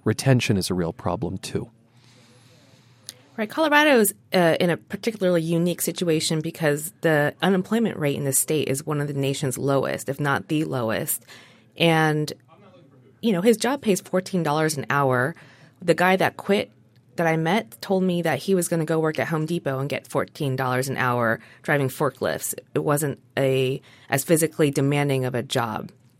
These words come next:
Speaker 2: Um, secondly, it's a seasonal job, and so it's not a year-round guaranteed pay. So very few Americans can survive on a seasonal job for fourteen dollars an hour.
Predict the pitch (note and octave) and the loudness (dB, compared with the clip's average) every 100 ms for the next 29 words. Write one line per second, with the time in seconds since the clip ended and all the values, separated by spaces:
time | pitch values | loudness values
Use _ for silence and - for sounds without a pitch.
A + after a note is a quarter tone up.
0 | - _ - - D#3+ C#3+ C#3 D#3 - - | -20 _ -20 -6 0 0 0 -6 -12 -20
1 | - - F4 F#4+ A3+ F3 G3+ G#3+ - B3 | -16 -2 0 2 2 2 2 2 2 0
2 | C#4 F#3+ C3+ - C#3+ G1+ - F3+ E3+ G3 | 2 2 0 -4 -4 -6 -4 -2 2 4
3 | F#3 F3+ - F#3 F#3+ G#3+ G#3 - E3+ E3+ | 4 2 2 2 2 -2 -4 -2 -2 -2
4 | D#3 F3+ F#3 E3+ E3+ D#3+ E3 E3 D#3+ E3 | 0 2 2 2 2 2 2 0 0 0
5 | D#3+ D#3 D3+ E3 D3+ - - F#3+ C#3 A#2+ | 2 0 -2 -6 -6 -8 -4 -2 -2 -4
6 | - E3+ D#3+ D#3 E3 G3 G#3 G#3 G3 E3+ | -2 0 2 0 2 2 2 0 0 2
7 | D#3 G3+ F3+ C#3+ C#3 - D3 C#3 C3+ C#3+ | -2 -2 -2 -4 -4 -4 -4 -2 -2 -6
8 | - - _ - - E3+ D#3+ D#3+ D#3+ D3+ | -14 -20 _ -6 0 2 4 4 2 2
9 | C#3+ C#3+ - E3+ D#3+ C#3+ C#3 C#3+ C#3+ C3+ | 0 0 0 0 -2 -2 -2 -2 0 0
10 | C3 C3 - - - _ _ _ - - | 0 -2 -8 -20 -20 _ _ _ -12 -4
11 | E3+ D#3 D#3 E3 D3 C3 C3 C3+ C#3+ D#3+ | -2 0 -2 0 0 0 0 -2 -2 0
12 | B2+ - | -2 -4